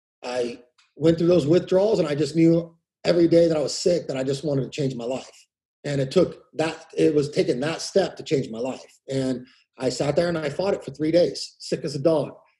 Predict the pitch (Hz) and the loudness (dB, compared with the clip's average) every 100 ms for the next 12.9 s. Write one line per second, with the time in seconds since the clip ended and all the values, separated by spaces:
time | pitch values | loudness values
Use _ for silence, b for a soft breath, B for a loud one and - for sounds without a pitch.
0 | _ - - 160 175 175 135 107 - - | _ -14 -10 2 4 6 4 0 -10 -2
1 | - 147 - - - 175 120 - b b | 4 4 2 -2 2 4 2 -6 b b
2 | _ _ 147 139 143 143 151 170 156 160 | _ _ 2 2 2 2 2 2 0 -2
3 | 175 160 147 147 160 165 160 139 143 135 | -2 -2 0 0 2 2 0 0 0 0
4 | - 202 196 143 127 156 127 - 139 117 | 0 0 0 -2 -4 -6 -6 -4 -6 -4
5 | - 190 175 151 151 139 120 - - 180 | -2 -2 0 0 0 -2 -4 -6 -6 -2
6 | 147 123 131 113 104 _ _ _ _ 170 | -2 -4 -6 -6 -12 _ _ _ _ -8
7 | 233 208 180 202 254 156 151 147 160 156 | -6 0 0 0 -2 -2 -2 0 0 0
8 | 160 143 151 160 165 160 156 - _ _ | 0 -2 -2 -2 2 0 0 -10 _ _
9 | _ _ _ _ 143 147 170 185 180 185 | _ _ _ _ 0 2 0 0 2 4
10 | 240 226 - - _ _ _ _ _ _ | 4 2 -4 -12 _ _ _ _ _ _
11 | _ - 165 170 185 247 262 - - _ | _ -6 0 4 4 4 2 0 -6 _
12 | _ _ 139 139 147 160 151 135 | _ _ -2 0 2 2 2 0